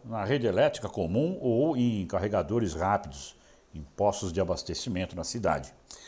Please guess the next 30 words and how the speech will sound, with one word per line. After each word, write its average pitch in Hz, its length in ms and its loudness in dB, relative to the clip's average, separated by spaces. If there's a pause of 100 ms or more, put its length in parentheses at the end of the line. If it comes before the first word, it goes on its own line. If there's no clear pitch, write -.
(380)
O 254 80 2
híbrido 143 460 6
é - 20 10
aquele 156 280 4
que - 100 -8
funciona 165 420 2
com 185 160 4
um 185 40 6
motor 180 320 8
a 226 60 10
combustão, 185 540 6
motor 120 320 2
comum, 208 520 6 (360)
e 185 120 0
um 202 160 2
outro 196 260 4
motor 196 300 4
elétrico. 147 480 4
Nesse 139 260 0
caso, 180 360 4
a 151 140 2
bateria 151 800 6
do 135 100 2
motor 117 360 4
elétrico 131 500 2
é - 20 0
alimentada 160 760 2 (260)
com 147 80 0
as 156 100 2
frenagens 135 960 0